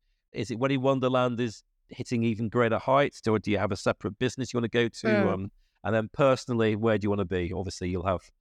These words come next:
Speaker 1: five children under the age of twenty then.
Speaker 2: Yes. Yes.
Speaker 1: <laughs> Which might be, be a bit more manageable.
Speaker 2: I think with more time, um, will come more responsibilities, which means that I'll, I'm very passionate about teaching and educating, uh, small business owners in particular,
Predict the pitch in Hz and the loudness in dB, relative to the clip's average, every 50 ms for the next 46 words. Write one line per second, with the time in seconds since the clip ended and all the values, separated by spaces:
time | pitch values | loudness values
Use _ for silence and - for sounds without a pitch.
0 | _ _ _ - 95 - - 143 123 110 104 - - 135 120 107 110 104 107 120 | _ _ _ -20 -20 -4 2 4 4 4 2 2 2 2 2 2 2 0 -2 -2
1 | 120 107 110 98 113 110 - 107 - - 156 135 123 120 - - - - 175 180 | -2 -2 0 0 0 0 -2 -6 -4 0 0 0 0 0 -2 -2 0 0 0 0
2 | 151 147 - - _ _ _ _ _ _ - 226 208 185 156 165 - 143 117 - | 0 -2 -6 -18 _ _ _ _ _ _ -2 0 2 2 2 0 -2 -2 -4 -4
3 | - - - - 104 110 113 - - 98 92 - _ - 107 95 87 104 - 98 | -8 -12 -10 -6 -2 0 0 0 0 -2 -4 -4 _ 0 0 2 2 0 -2 -2
4 | 98 95 98 95 90 87 - - - - - - _ _ - 254 - - - 349 | -2 0 0 0 0 -2 -4 -8 -10 -12 -14 -16 _ _ -4 -4 -2 0 0 -2
5 | 403 - 302 302 - - 285 247 233 220 233 - - - 277 220 202 196 196 208 | 0 0 -2 -4 -2 0 0 0 0 0 0 -2 -4 -4 -4 -2 -2 0 0 -2
6 | 247 320 415 480 466 - _ _ _ _ _ - 202 196 196 196 196 190 196 - | -2 -2 -4 -6 -8 -12 _ _ _ _ _ -2 -2 0 0 -2 -2 -4 -4 -6
7 | - 190 214 190 226 - - - 220 190 185 185 190 190 190 196 - - 202 190 | -6 -6 -6 -6 -6 -6 -6 -2 0 0 0 0 0 -2 -2 -4 -4 -6 -4 -2
8 | 196 196 196 190 190 - - 208 185 - - - 196 185 180 175 180 180 190 233 | 0 0 0 0 -2 -4 -4 -4 -4 -4 -6 -6 -4 -2 -2 0 0 0 0 -2
9 | 330 - - - - - _ _ _ _ _ _ 190 190 196 202 - - 220 202 | -2 -4 -8 -14 -20 -20 _ _ _ _ _ _ -8 -6 -6 -6 -4 -2 -2 0
10 | 190 185 190 202 - - 196 185 185 180 180 175 175 180 180 180 180 175 175 170 | 0 0 -2 -2 0 0 0 0 2 0 0 0 -2 -2 -4 -4 -4 -6 -8 -8
11 | - _ _ _ _ _ _ _ _ - 190 190 196 214 208 202 - - 196 185 | -12 _ _ _ _ _ _ _ _ -4 -2 -2 0 0 0 0 -2 -4 -4 -4
12 | - - 202 185 185 185 190 170 - - - 208 190 190 - - 185 190 180 185 | -4 -4 -4 -4 -2 -2 -2 -4 -4 -4 -6 -6 -6 -4 -4 -4 -2 -2 -2 -4
13 | 185 - 196 - - 202 180 180 180 180 180 180 - _ _ _ _ _ - 190 | -4 -6 -8 -4 -2 -2 -2 -2 -2 -4 -6 -8 -10 _ _ _ _ _ -4 -2
14 | 185 196 - - 202 190 180 - 190 - 202 190 - 196 185 180 180 - 185 180 | -2 -2 -2 -4 -4 -4 -4 -4 -6 -6 -6 -4 -2 -2 -2 -2 -2 -4 -6 -6
15 | - 185 - - 185 - - 254 285 | -8 -8 -8 -8 -6 -2 0 2 2